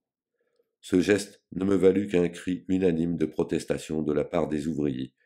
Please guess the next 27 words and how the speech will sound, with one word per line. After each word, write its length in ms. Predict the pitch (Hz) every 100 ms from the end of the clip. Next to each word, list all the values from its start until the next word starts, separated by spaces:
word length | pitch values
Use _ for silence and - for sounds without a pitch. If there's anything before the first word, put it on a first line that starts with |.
| _
soudés 440 | - - 104 90 98
dans 120 | 85
la 120 | 76
réprobation 680 | 71 87 - 80 78 - 87
de 80 | 76
ma 100 | 80
personne, 520 | 71 - 78 76 71 _ _ -
à 100 | 85
laquelle 400 | 85 - 87 82
ils 140 | -
commencèrent 540 | - 90 80 - 85 76
de 80 |
jeter 300 | 71 76 85
des 140 | 76 73
regards 420 | 76 78 85 -
fort 320 | - 107 -
peu 160 | 101 90
engageants. 600 | 78 73 69 64 60 57 _ _ _ _ _ _ _
Je 120 | 67 76
remis 280 | 76 76
donc 240 | 76 80 71
la 100 | 73
musique, 460 | 73 78 95 - _ _ _
arborant 500 | 78 76 85 78 80
un 120 | 71
large 360 | 71 76 71 71
sourire, 480 | - 69 69 76